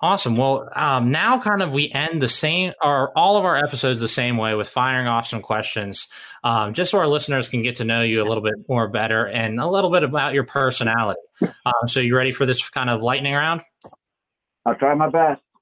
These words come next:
Speaker 1: <laughs> All right, let's do it. So the first question we always start with is, what was your first car you ever owned?
Speaker 2: Uh, it was a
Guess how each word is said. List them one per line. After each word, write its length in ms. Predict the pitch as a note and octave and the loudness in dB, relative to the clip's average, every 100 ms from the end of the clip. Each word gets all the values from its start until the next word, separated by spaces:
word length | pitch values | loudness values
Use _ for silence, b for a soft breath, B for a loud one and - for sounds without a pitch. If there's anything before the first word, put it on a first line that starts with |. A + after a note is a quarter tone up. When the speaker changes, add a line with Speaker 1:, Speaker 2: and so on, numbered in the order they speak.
| _ - | _ -6
Speaker 1:
<laughs> 400 | - C#3+ D3+ C#3+ | -2 0 0 0
All 100 | C3 | 2
right, 160 | B2 | 2
let's 200 | A2 A2 | 2 0
do 180 | A#2+ A2+ | 2 2
it. 120 | G2+ | 0
So 280 | - C#3 B2+ B B B | 0 0 -2 B B B
the 60 | B2+ | -4
first 320 | - G3 - | 0 2 2
question 320 | G#3 F3 F3 | 2 2 2
we 80 | C#3+ | 2
always 280 | C#3+ E3 E3 | 4 2 2
start 240 | D#3 B2 | 0 0
with 200 | A#2 A#2+ | 0 -2
is, 100 | A#2+ | -4
what 260 | G#2+ C3 F3 | -2 -2 0
was 200 | F#3+ D3+ | -2 -2
your 100 | D3+ | -6
first 440 | - C#3 C#3 - | -2 -2 0 -4
car 300 | - C#3 B2+ | -2 2 2
you 160 | A#2 A2 | 2 0
ever 240 | G#2+ G#2 | -2 -2
owned? 360 | G2+ F#2 D#2 - _ _ _ _ _ _ - _ _ _ _ _ _ - | -2 -4 -10 -20 _ _ _ _ _ _ -20 _ _ _ _ _ _ -2
Speaker 2:
Uh, 340 | A2 A2 A2+ A2 | 2 4 4 2
it 60 | |
was 160 | G#2+ | -2
a 80 | G#2 | -6